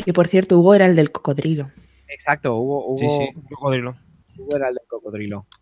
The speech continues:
Speaker 3: Y después dice que no quiere gordo, no sé qué, claro.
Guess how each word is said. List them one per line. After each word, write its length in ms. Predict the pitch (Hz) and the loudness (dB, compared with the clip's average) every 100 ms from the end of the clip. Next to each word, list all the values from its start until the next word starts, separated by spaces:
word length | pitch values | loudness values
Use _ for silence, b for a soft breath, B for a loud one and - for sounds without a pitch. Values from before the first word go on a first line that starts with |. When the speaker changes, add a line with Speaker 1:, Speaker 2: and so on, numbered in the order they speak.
| - | -4
Speaker 3:
Y 80 | |
después 280 | 156 156 165 | 0 2 4
dice 180 | 165 185 | 4 4
que 80 | 180 | 4
no 140 | 175 | 2
quiere 440 | 151 160 156 151 147 | 2 4 6 6 6
gordo, 280 | 165 160 | 6 6
no 120 | 151 139 | 4 2
sé 100 | 139 | 0
qué, 140 | 151 | -2
claro. 400 | 123 139 110 113 | -2 -2 -4 -6